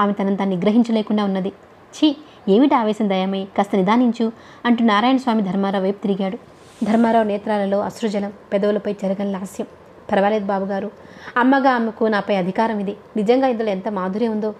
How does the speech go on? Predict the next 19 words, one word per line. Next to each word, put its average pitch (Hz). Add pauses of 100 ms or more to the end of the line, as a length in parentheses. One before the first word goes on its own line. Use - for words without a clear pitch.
(120)
నాకు 190
కదా 220
తెలుసు." 202 (760)
దయామయి 233
మాట్లాడలేకపోయినా 208 (400)
చూపులలో 277
అనిర్వచనీయమైన 233
వేదన 202
కనిపించింది. 202 (340)
నారాయణస్వామి 208
నిండుగా 202
నవ్వాడు. 196 (560)
"అదీ 190
నిజమే, 233
కానీ 220
ముందు 214
అసలు 254
విషయం 240
చెప్పనీయండి. 202